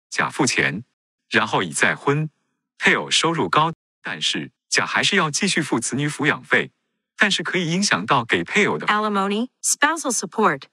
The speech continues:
Speaker 2: maintenance。
Speaker 1: 已再婚，配偶收入高，甲可能就不需要继续付了。这个在不同的州不一样，经常还要看结婚时间长短、双方的年龄、工作收入、离婚过错方等等，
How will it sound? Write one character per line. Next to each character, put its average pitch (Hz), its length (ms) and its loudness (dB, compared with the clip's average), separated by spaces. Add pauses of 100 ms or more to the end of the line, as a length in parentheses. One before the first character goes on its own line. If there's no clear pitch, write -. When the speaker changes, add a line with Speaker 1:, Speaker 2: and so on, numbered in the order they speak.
(140)
Speaker 2:
maintenance。 220 680 2 (520)
Speaker 1:
已 123 160 2
再 120 200 2
婚， 180 340 2 (380)
配 214 180 4
偶 101 120 -2
收 170 240 0
入 156 140 0
高， 160 320 2 (380)
甲 175 200 2
可 214 180 -4
能 92 220 -2
就 202 160 4
不 143 120 -4
需 160 160 2
要 175 120 2
继 185 180 2
续 143 140 2
付 - 180 0
了。 - 220 -2 (440)
这 190 140 2
个 - 100 -2
在 139 160 2
不 180 160 0
同 - 160 -4
的 104 120 2
州 160 200 4
不 160 140 2
一 80 140 -2
样， 82 300 0 (420)
经 202 180 2
常 160 160 2
还 143 140 2
要 151 160 2
看 143 180 0
结 107 160 0
婚 135 240 2
时 131 160 2
间 170 160 -2
长 - 240 -4
短、 123 280 0 (260)
双 175 260 0
方 196 140 2
的 175 80 2
年 101 260 0
龄、 95 280 -2 (420)
工 185 200 0
作 98 200 2
收 139 180 0
入、 160 260 -2 (480)
离 131 140 2
婚 214 180 2
过 208 160 4
错 127 220 2
方 151 280 2 (100)
等 120 180 2
等， - 320 0